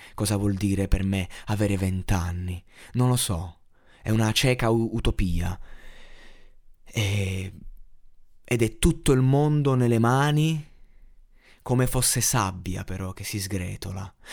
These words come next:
Non abbiate paura di avere vent'anni, perché...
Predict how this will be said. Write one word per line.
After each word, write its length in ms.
Non 140
abbiate 420
paura 440
di 100
avere 200
vent'anni, 800
perché... 840